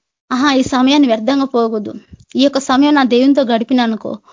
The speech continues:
ఒక గంట నా దేవునితో గడిపిననుకో, దేవుని పరిశు-, దేవుని ఆత్మ, అభిషేకం మనం పొందుకుంటాం, దేవుని ఆత్మ పొందుకుంటాం." దేవునితో గడిపి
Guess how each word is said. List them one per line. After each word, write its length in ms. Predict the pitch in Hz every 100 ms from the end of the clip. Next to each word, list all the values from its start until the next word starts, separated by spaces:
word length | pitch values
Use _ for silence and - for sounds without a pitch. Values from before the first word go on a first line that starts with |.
| _ -
ఒక 120 | 302
గంట 300 | 247 254 302
నా 160 | 311
దేవునితో 360 | 269 254 269 262
గడిపిననుకో, 760 | 233 226 233 247 226 226 214 220 _ _ _
దేవుని 400 | 214 262 320 349
పరిశు-, 420 | 330 262 254 294 -
దేవుని 640 | 233 294 302 285 262 247 _ _ -
ఆత్మ, 360 | - 277 - 214 - 220
అభిషేకం 460 | 233 - 339 311
మనం 240 | 294 262 247
పొందుకుంటాం, 580 | 240 247 262 240 233
దేవుని 260 | 233 262 302
ఆత్మ 300 | 247 254 247
పొందుకుంటాం." 540 | 226 226 233 226 233 - _ - - -
దేవునితో 600 | 226 294 392 440 403 311
గడిపి 460 | 285 302 269 302